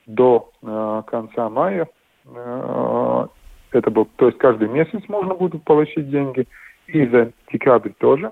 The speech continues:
То есть можно было сдать только один раз, получить за ноябрь, э, только за ноябрь или декабрь. Сейчас можно будет получить и за прошлый год второй месяц,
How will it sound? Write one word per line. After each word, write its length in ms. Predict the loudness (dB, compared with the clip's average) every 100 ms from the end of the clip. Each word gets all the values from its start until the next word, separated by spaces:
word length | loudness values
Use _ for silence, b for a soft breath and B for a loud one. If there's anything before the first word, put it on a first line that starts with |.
| -4
То 100 | -2
есть 260 | -2 -4 -10
можно 280 | -6 -4 -4
было 260 | -4 -4
сдать 240 | 2 0 2
только 260 | -2 0
один 200 | 0 0
раз, 180 | -2 -2 -2
получить 400 | -4 -4 -8 -4
за 80 | -4
ноябрь, 580 | -2 2 6 4 2 -6 -10 _ B B B -8
э, 240 | -4 -2 2
только 260 | 2 0
за 260 | -4 0 0
ноябрь 400 | 4 2 2 -2 -2
или 180 | -2 -2
декабрь. 520 | -4 0 0 0 -8 B B B _
Сейчас 260 | -2 0 0
можно 300 | -2 -4 -2
будет 260 | -2 -2 -2
получить 440 | -2 -2 -6 -6
и 60 | -2
за 120 | 0
прошлый 400 | 0 0 0 0
год 240 | 2 0 0
второй 320 | 2 2 2
месяц, 220 | -4